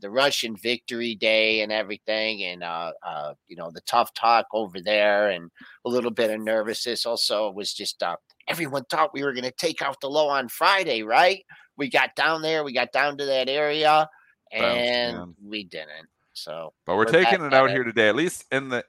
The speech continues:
Speaker 2: in the day session we are.
Speaker 1: We
Speaker 2: It's
Speaker 1: sure
Speaker 2: like,
Speaker 1: are.
Speaker 2: if we've come this far, you don't think we have a day with four thousand? We're gonna hit those stops under four thousand. We're gonna hit those stops under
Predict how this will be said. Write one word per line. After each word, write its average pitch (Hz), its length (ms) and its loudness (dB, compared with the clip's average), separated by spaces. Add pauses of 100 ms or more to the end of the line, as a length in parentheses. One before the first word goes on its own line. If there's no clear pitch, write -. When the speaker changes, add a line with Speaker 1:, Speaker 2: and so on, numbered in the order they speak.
(100)
Speaker 2:
in 117 140 -8
the 110 140 -4 (100)
day 110 240 -2
session 78 460 -6
we 80 140 -6
are. 90 220 -2
Speaker 1:
We 202 60 2
Speaker 2:
It's 254 120 0
Speaker 1:
sure 247 120 2
Speaker 2:
like, 226 240 4
Speaker 1:
are. 208 60 -2
Speaker 2:
if 202 80 -8 (160)
we've 277 160 -4
come 240 260 0
this 185 220 0
far, 135 260 2
you 104 120 -2
don't 147 200 -4
think 156 100 -8
we 151 80 -4
have 147 60 -4
a 135 60 -4
day 131 240 -2
with 123 100 -6
four 120 260 -6
thousand? 117 640 0 (400)
We're 135 160 -2
gonna 131 220 0
hit 123 160 0
those 117 220 -4
stops 110 440 2
under 113 160 -10
four 113 240 -4
thousand. 113 480 0
We're 190 80 -8
gonna 117 180 -2
hit 87 160 -4
those - 180 -14
stops - 380 -16
under - 160 -20